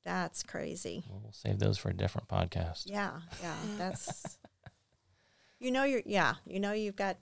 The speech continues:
Speaker 1: how many days, right? Your
Speaker 2: Yeah.
Speaker 1: days are numbered, and just enjoy the ones you've got till
Speaker 2: Yeah.
Speaker 1: that day shows up, right?
Speaker 2: Well, and I'd kinda rather not know when that's gonna be.
Speaker 1: Right. Of course.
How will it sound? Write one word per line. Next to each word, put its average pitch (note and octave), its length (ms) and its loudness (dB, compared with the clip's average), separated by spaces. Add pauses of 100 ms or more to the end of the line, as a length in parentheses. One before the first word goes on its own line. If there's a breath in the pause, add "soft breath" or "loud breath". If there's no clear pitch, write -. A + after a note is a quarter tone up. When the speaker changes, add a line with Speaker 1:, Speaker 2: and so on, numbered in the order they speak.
(140)
Speaker 1:
how F#3+ 120 -2
many G3 180 -2
days, F3 420 0
right? E3+ 380 -4 (100)
Your F#3+ 140 -12
Speaker 2:
Yeah. G2 140 6
Speaker 1:
days B2 260 2
are F3 140 0
numbered, E3 500 -4
and D#3+ 380 -6 (720)
just E3+ 240 -20
enjoy E3+ 480 -4
the E3+ 120 -4
ones E3 220 -4
you've F3 140 -4
got D3+ 260 0 (300)
till - 140 -2
Speaker 2:
Yeah. G#2 100 8
Speaker 1:
that C3+ 100 6
day D#3+ 180 2
shows D#3+ 380 0
up, D#3+ 220 -4
right? D#3 300 -4 (420)
Speaker 2:
Well, C3+ 400 10 (400)
and A2+ 420 8 (180)
I'd A2+ 280 8
kinda B2+ 320 8
rather A2 420 12
not G#2 260 10
know A2 220 12
when A2+ 160 12
that's A2+ 240 10
gonna A#2+ 220 10
be. B2 400 6
Speaker 1:
Right. A#4 320 2 (720)
Of - 140 -20
course. - 560 -4